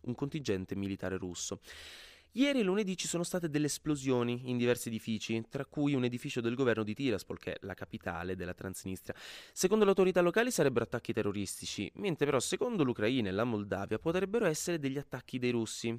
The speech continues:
che vorrebbero destabilizzare la regione causando un pretesto per intervenire militarmente, anche perché Tiraspol è appena un centinaio di chilometri da Odessa,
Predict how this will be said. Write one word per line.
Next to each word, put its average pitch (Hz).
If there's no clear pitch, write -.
che 135
vorrebbero 139
destabilizzare 123
la 123
regione 185
causando 165
un 147
pretesto -
per 104
intervenire 104
militarmente, 98
anche 131
perché 156
Tiraspol 113
è 107
appena 127
un 123
centinaio 113
di 98
chilometri 110
da 92
Odessa, 117